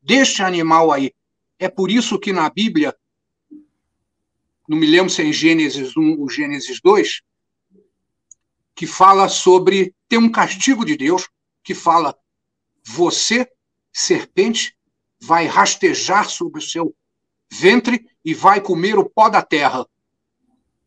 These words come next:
Isso aí é uma mensagem cifrada na Bíblia pra dizer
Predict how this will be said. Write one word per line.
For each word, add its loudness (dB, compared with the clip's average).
Isso -2
aí 2
é -2
uma 2
mensagem -2
cifrada -2
na -2
Bíblia -4
pra -8
dizer -2